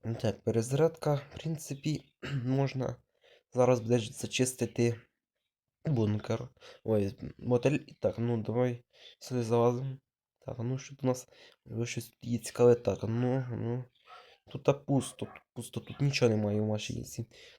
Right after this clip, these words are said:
Ну ладно, так, а ну вилазимо. Так,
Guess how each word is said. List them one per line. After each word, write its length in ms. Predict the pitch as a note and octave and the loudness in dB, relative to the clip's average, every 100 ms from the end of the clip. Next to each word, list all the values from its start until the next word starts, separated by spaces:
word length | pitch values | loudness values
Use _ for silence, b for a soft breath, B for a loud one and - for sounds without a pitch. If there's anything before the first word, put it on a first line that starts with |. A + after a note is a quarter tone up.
| _ | _
Ну 60 | A#2+ | 4
ладно, 220 | A#2 A2 | 4 4
так, 240 | A2 G#2 | -2 -2
а 20 | |
ну 180 | G#2+ A#2+ | -2 0
вилазимо. 540 | A#2+ A#2+ C3+ D3 E3+ E3 - _ _ _ _ _ _ _ _ _ - | 2 6 6 6 4 2 -4 _ _ _ _ _ _ _ _ _ -2
Так, 200 | - F#2 | 0 0